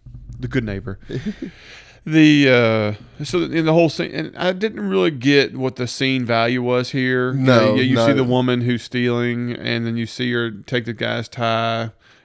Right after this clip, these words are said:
Speaker 1: and hit his head a couple times and try to offer her money, and she's like, "Oh, I guess I'm the bad guy."
Speaker 2: Yeah.
Speaker 1: I didn't really get the
Speaker 2: We have,
Speaker 1: symbolism here.
Speaker 2: I, I, uh, I'm assuming racism, because he's like, "Why do you need sunscreen?"
Speaker 1: Yeah.
Speaker 2: And it's just like, "Why is this needed?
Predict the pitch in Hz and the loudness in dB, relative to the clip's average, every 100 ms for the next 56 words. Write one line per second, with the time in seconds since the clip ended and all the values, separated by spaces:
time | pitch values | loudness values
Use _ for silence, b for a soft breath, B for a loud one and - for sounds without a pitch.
0 | - 113 117 107 113 123 123 - 117 117 | -12 -8 -8 -8 -4 -2 -2 -2 -4 -4
1 | 110 123 117 117 113 110 120 107 120 123 | -6 -4 -4 -6 -8 -6 -4 -4 -4 -4
2 | 117 113 113 117 113 110 113 110 110 117 | -4 -4 -4 -4 -4 -8 -8 -8 -6 -6
3 | 117 117 117 113 107 113 113 113 131 117 | -6 -8 -8 -8 -4 -2 -2 -4 -4 -2
4 | 110 92 139 156 160 139 117 131 123 139 | -4 -4 -2 0 2 2 0 -4 -4 -2
5 | 131 135 131 135 139 139 123 113 120 120 | 2 4 4 4 0 2 2 4 2 0
6 | - 117 _ 117 117 104 123 120 - 165 | -4 -10 _ -2 -2 -4 -4 -4 0 2
7 | 185 139 107 110 120 - 147 156 160 165 | 2 0 0 -2 -2 -2 -4 -2 -4 -8
8 | _ _ _ - 123 120 - 120 120 117 | _ _ _ -6 -4 -2 0 2 4 2
9 | 117 117 117 117 113 107 113 110 113 113 | 0 -4 -2 -2 0 -2 -2 0 0 0
10 | 113 113 117 113 113 107 104 - 113 180 | -2 -2 -2 -2 -4 -8 -16 -8 -4 0
11 | 190 185 117 117 117 113 113 120 107 110 | 4 6 4 2 -2 -4 -4 -4 -2 0
12 | 110 110 107 104 117 117 110 110 104 104 | 0 0 -4 -8 -4 -2 -2 -2 -6 -12